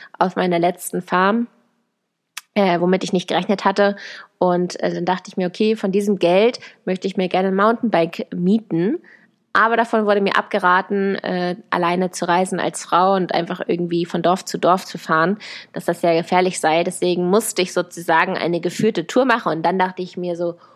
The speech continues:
okay, dann wandere ich halt den Machu Picchu hoch. Und genau, das habe ich mir dann gebucht.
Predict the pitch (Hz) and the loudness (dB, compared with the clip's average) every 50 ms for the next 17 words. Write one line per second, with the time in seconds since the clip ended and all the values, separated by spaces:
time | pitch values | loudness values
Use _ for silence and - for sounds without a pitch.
0 | _ _ _ _ _ - 180 202 233 277 277 277 269 269 254 - - - 208 220 | _ _ _ _ _ 0 2 4 4 4 4 4 4 2 2 0 -2 0 2 2
1 | 226 233 240 247 254 247 233 196 185 185 190 190 196 202 190 185 180 - 185 170 | 4 4 4 4 4 2 2 2 2 0 0 2 2 2 2 2 0 0 -2 -2
2 | 165 - 175 170 165 165 - - 180 170 - - 170 - - 196 180 175 165 165 | -2 -2 -2 -2 -2 -4 -2 -4 -4 -4 -4 -8 -6 -2 0 0 2 2 2 2
3 | 170 180 175 - - - 160 160 160 160 165 165 170 165 - - 190 226 254 269 | 2 2 0 -2 -2 0 0 0 0 -2 -4 -4 -6 -6 -6 -4 -2 0 2 2
4 | 208 170 - - - - 180 190 - 208 190 196 202 208 214 202 233 233 220 - | 0 -2 -4 -6 -8 -6 -6 -6 -4 -2 -2 0 0 0 0 2 2 0 0 -2
5 | - - - | -6 -14 -16